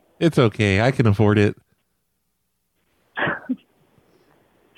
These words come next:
Speaker 2: So you work now?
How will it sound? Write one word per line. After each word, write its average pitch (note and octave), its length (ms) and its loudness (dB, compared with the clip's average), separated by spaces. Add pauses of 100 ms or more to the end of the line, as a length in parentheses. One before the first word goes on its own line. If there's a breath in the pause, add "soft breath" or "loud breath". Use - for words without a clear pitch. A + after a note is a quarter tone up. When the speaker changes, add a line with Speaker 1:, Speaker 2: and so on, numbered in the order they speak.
(2500 loud breath)
Speaker 2:
So A#3+ 140 4
you A#3 300 6
work A#3 380 4
now? A#3+ 480 2